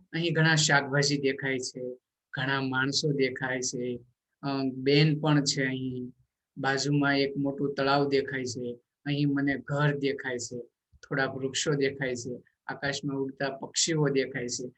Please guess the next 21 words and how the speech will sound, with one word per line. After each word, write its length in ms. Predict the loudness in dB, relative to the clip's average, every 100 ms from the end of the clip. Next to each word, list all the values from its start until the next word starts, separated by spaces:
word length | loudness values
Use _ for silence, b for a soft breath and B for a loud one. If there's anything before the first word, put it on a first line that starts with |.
| _ _ -4
અહીં 200 | -4 -2
ખાવાનું 540 | -2 2 4 4 4
હોય 220 | 2 0
તેવું 480 | -2 _ _ 4 6
દેખાય 360 | 6 2 0 -2
છે, 180 | -4 -6
તમારી 540 | -12 _ -2 2 2
જેવા 300 | 2 2 2
નાના 280 | 2 4 4
નાના 300 | 4 2 0
છોકરાઓ 520 | -2 -6 2 4 6
દેખાય 360 | 4 0 -4 -6
છે. 180 | -6 -10 _ _ -2
તો 80 | 2
મને 280 | 4 4
તો 140 | 4 4
ઘણું 240 | 6 4
દેખાય 300 | 4 0 -6
છે. 200 | -10 -12 _ _ _ -10
તમને 260 | -2 -2
પણ 380 | 2 2 2